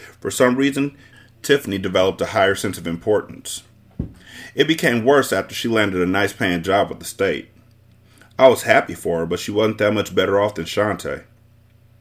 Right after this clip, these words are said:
Then there was Cookie's ugly ass. Yeah, that was all. But Shiva and Shantae were my dogs.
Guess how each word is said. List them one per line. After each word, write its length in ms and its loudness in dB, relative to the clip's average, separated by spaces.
Then 180 4
there 120 2
was 120 -6
Cookie's 420 -2
ugly 360 -10
ass. 380 -14
Yeah, 340 -2
that 220 -2
was 120 -4
all. 260 -10
But 140 0
Shiva 340 2
and 100 0
Shantae 400 2
were 100 2
my 120 -2
dogs. 560 -2